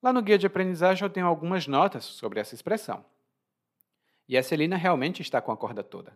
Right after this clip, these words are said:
Ela está muito animada, muito entusiasmada com a ideia de fazer trilha. O Leonardo pensou que isso era engraçado, mas não falou nada.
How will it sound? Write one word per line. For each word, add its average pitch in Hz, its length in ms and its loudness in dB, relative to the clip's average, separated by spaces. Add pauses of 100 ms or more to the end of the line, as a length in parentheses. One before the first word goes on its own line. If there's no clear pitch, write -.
(100)
Ela 143 100 -20
está 131 220 -6
muito 139 260 -8
animada, 113 680 -4 (360)
muito 143 240 -2
entusiasmada 127 1000 -2 (600)
com 127 160 -4
a 127 80 0
ideia 131 440 -2 (300)
de 139 380 -6 (520)
fazer 147 280 0
trilha. 113 420 -4 (1800)
O 170 880 2 (720)
Leonardo 123 800 0 (440)
pensou 160 600 2
que 110 320 -10
isso 110 200 -6
era 113 100 0
engraçado, 175 540 0
mas 214 360 -2
não 214 140 -2
falou 180 320 4
nada. 113 340 -2